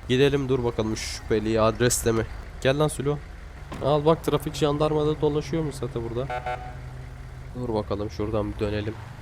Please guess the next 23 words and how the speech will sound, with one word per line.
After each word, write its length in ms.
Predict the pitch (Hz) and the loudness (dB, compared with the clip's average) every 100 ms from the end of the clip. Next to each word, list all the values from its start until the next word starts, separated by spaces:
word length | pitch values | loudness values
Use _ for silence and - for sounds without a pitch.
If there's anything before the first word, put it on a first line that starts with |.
| - - - - - - - | -16 -16 -16 -16 -14 -14 -8
Yancı 460 | 113 113 107 120 123 | 2 4 4 4 4
Bey 220 | 127 120 | 4 4
evinde 340 | 117 117 117 127 | 2 2 2 2
mi? 120 | 104 - - - - - | 2 -4 -12 -12 -10 0
Adamı 360 | 117 123 139 | 0 2 0
taklaya 440 | 143 139 127 143 156 | 0 -2 0 0 0
getirmişler 640 | 160 151 139 123 - 120 | 0 -4 -8 -8 -4 -4
ya. 160 | 117 120 - - 101 98 - - - | -2 -4 -8 -10 -10 -10 -12 -12 -8
Beş 260 | 110 - | -6 -4
yüz 140 | 113 107 | -4 -2
yetmiş 440 | 113 - - - | -4 -4 -8 -6
iki 260 | - 120 - | -4 -4 0
Tampa. 420 | 113 110 110 82 - - - - - - - - - - - - - - - - - 139 | 2 2 2 -2 -2 -10 -10 -10 -10 -10 -10 -10 -10 -10 -12 -12 -12 -12 -12 -12 -10 -6
E, 20 | |
yakında 520 | 143 127 123 123 123 139 | -2 0 -2 -2 -2 0
oturuyormuş. 500 | 131 117 117 120 135 | -2 -2 -2 -2 -2
Ona 240 | 143 143 | -4 -2
lan 120 | 147 | -4
pembiş 360 | 139 117 123 123 | 0 0 0 -6
bir 200 | - - | -10 -2
tane 220 | 120 120 | 0 0
araba 340 | 120 123 127 | 0 0 0
vardı 160 | 120 110 | -2 -4